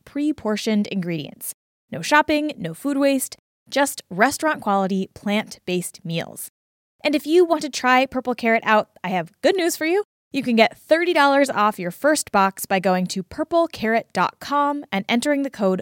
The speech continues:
flash at checkout today. That's purple carrot dot com. Enter the code flash for thirty dollars off your first box. Purple Carrot, the easiest way to eat more plants.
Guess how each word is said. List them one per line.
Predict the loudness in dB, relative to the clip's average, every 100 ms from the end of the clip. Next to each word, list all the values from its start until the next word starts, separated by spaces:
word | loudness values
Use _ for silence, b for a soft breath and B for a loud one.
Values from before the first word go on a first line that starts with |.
| -8
flash | -16 0 4 6 4 -2 -6 -6
at | -4
checkout | -4 0 0 -2 _
today. | -10 -6 -6 -10 _ -6
That's | -6 -6
purple | 0 0 2 -2
carrot | 2 2 4
dot | 0 -2
com. | -2 2 2 2
Enter | -2 -2 -4
the |
code | -2 0 0 -2
flash | -2 4 4 2 -8 -8
for | -8
thirty | -8 0 0 2
dollars | 4 6 4 2
off | 2 2 0
your | -6
first | -4 -4 -4 -6 -6
box. | -6 -6 -14 -16 -16 _ _ _ -2
Purple | -2 0
Carrot, | -4 -2 -4 -6 -12 _ _ _
the | -8 0
easiest | 2 2 -2 2
way | 4 4 0 -6
to | -6 -6
eat | -4
more | -2 2
plants. | 2 2 -4 -16 -16